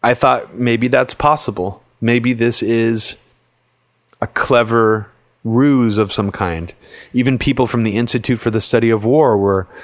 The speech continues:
were tweeting out, "Well, if no Russians died at the base, then obviously this is, like, a, a fake, you know, like, a P R move on his part." Um, apparently, they called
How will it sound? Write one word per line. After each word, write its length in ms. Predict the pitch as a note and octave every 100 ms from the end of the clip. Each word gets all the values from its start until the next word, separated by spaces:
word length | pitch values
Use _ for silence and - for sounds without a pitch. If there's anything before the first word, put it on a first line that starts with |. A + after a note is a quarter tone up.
| - - - _ _
were 140 | A2 G#2
tweeting 400 | - B2+ A2+ A2+
out, 320 | A2 G#2+ - _ _ _
"Well, 440 | A2 G#2+ G2+ C#2 G2+
if 500 | A2 G#2 E2+ G2+ A2
no 160 | C#3
Russians 520 | B2 A#2+ E3+ F3 A#2+
died 220 | G#2+ G#2+ G#2
at 100 | G2+
the 60 |
base, 380 | G2 G#2 G#2 -
then 120 | G#2+
obviously 460 | G#2+ C3 A#2+ - A#2
this 180 | G#2+ A2+
is, 120 | G#2
like, 160 | G2+
a, 260 | G2+ G2 F#2 - -
a 100 | G#2+ - - -
fake, 340 | B2+ A#2+ -
you 140 | F#2+
know, 160 | A2 F#2+
like, 160 | F#2 G2
a 60 |
P 260 | - - C3
R 220 | G#2+ C#3
move 260 | A2 F2 F2
on 140 | F#2+
his 160 | G2 -
part." 320 | F#2+ E2+ E2 _ _ - - - - -
Um, 420 | A2 F#2+ F#2 G2+ _ _ _ _ _ _ - - _ _ _ _ _ _ _ _ _
apparently, 480 | A2+ D#3+ F#3 E3+ C#3
they 220 | B2 C3+
called 600 | A2 - D3 C#3 C3+ A#2